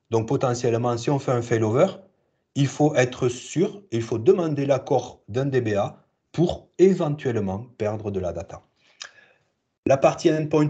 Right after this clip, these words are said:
U R L, donc je vais me connecter au sens T C P sur le port cinquante vingt-deux de la machine numéro un, de la machine numéro deux. Et puis le petit confirme, c'est pour éviter d'avoir des messages.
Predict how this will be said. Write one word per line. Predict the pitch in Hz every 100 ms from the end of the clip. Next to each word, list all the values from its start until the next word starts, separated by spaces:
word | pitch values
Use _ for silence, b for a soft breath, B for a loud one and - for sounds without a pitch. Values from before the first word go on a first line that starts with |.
| 151
U | 139
R | 135
L, | 135 175 -
donc | 107 123 127
je |
vais | 123
me | 123
connecter | 123 123 120 120 127 131 - -
au | 110
sens | - 123 120
T | 139
C | 127 135
P | - 127 131
sur | - 107
le | 107
port | 117
cinquante | - 113 113 110
vingt-deux | 107 104 101 104 107 107
de | 98
la | 95
machine | 95 - 98
numéro | 95 95 95
un, | 196 101 147
de | 95 180
la | 90
machine | 90 - 92
numéro | 85 85 87
deux. | 104 131 - B B B B B
Et | 90
puis | 98
le | 92
petit | - 101
confirme, | 95 92 - 101 107
c'est | -
pour | 92 - 90
éviter | 82 107
d'avoir | 95 87 98 110 - b b b b b -
des | 143
messages. | 113 - 80 -